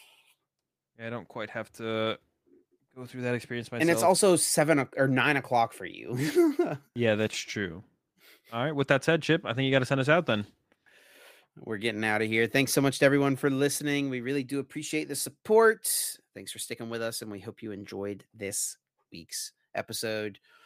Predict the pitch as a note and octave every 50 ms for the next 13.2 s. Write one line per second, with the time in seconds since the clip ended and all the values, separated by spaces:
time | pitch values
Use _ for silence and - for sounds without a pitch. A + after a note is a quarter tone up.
0 | _ _ _ _ _ _ A#2 A#2+ D3 E3 F3 E3 - F#3+ E3+ - E3+ E3+ E3 -
1 | E3+ D#3 D#3+ D#3 D#3 F3+ G3+ - - - - - - - G#2 A2 A2 A2 A2 A2
2 | - A2+ A2+ A2 - A2+ A#2+ B2+ C3 C3+ C3 - - - - A#2 B2 B2+ C3 B2+
3 | C3 C3 B2+ - A2 A2+ A#2 A#2+ A#2+ B2 B2 B2 A#2+ A#2+ A#2+ A#2+ - _ _ _
4 | - A2+ A#2+ - - D#3 E3 F3 E3+ D#3+ - A#2+ C3 C#3+ C#3 - - - A2+ G#2+
5 | - - B2 B2+ B2 A#2 G#2+ - - A#2+ A#2 A#2 A2+ A2+ A2 A2+ A#2 A#2 A2 G2+
6 | - _ A2 G#2+ A2 - A#2+ A2 G#2 G#2 G#2+ A#2 B2 B2 - C3+ B2+ - - B2
7 | G#2+ A2+ A#2 A2 G#2 G#2+ G#2 G#2+ G#2+ A2 B2 - _ _ _ _ _ A2 G#2+ G#2
8 | G2+ G#2 A2 A#2+ B2 - _ _ - - - - - - - - _ - G#2+ G2+
9 | G2+ G#2 - - B2+ B2 A#2 A2+ G#2 A2 G2+ G2+ G#2+ G#2+ G#2 G2 G2 G2 F#2+ F#2+
10 | - - A#2+ - - G3 F#3 F3 - G2 F#2 F#2 F#2 F2+ - - - - - -
11 | _ _ - F#3+ F#3 - - F#3+ - - G3+ F#3+ E3+ - - F#3 F3 F3+ F3+ E3
12 | - - E3 D#3+ D#3+ D#3 - D3 C#3+ C3 C3 B2 B2 A#2 A#2 A#2+ A#2 E3+ G3 G3
13 | F#3 F3 D3 E3